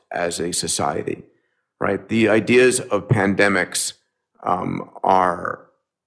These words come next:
have been out there for a while, and people have been talking about it. You know, one of the things that I'm concerned about is that we do have existential threats for humanity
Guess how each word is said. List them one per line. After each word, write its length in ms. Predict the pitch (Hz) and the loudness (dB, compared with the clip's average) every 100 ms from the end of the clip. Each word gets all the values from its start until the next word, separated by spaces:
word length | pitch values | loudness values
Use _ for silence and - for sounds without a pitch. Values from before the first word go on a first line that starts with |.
| _ _ _ _ _ _ _ - | _ _ _ _ _ _ _ -8
have 160 | 110 101 | -4 0
been 120 | 110 | 2
out 200 | 110 110 | 2 2
there 160 | 110 104 | 0 0
for 140 | 101 | -2
a 40 | |
while, 520 | 104 110 104 90 52 - | 2 2 2 0 -2 -8
and 140 | 101 | -10
people 300 | - 117 104 | -8 -4 -2
have 180 | 101 101 | 0 0
been 140 | 101 98 | -2 -2
talking 340 | 104 104 101 | 0 -2 0
about 240 | 92 82 | 0 0
it. 180 | 76 - - | 0 -6 -2
You 80 | |
know, 160 | 101 85 | 0 0
one 300 | - 101 117 | 0 2 2
of 100 | 110 | 2
the 80 | 107 | -2
things 400 | - 104 107 - | 0 0 0 0
that 260 | 120 80 - | 0 0 -2
I'm 400 | 101 92 92 - | -2 -2 -4 -8
concerned 600 | - 95 - 123 127 110 | -8 -4 0 2 2 2
about 420 | 98 92 90 - - _ _ _ | 0 0 -2 -8 -16 _ _ _
is 220 | 101 104 | 0 2
that 140 | 107 95 | 2 2
we 120 | 113 | 0
do 260 | 101 123 | 4 4
have 280 | 117 107 - - | 4 2 0 0
existential 800 | 101 - 107 - 95 95 - 90 | 0 0 -2 -2 -2 -2 -2 -4
threats 420 | - 101 82 - | -2 -2 -2 -4
for 160 | - - | -4 -4
humanity 680 | - 50 50 - - - | -4 -6 -6 -6 -6 -8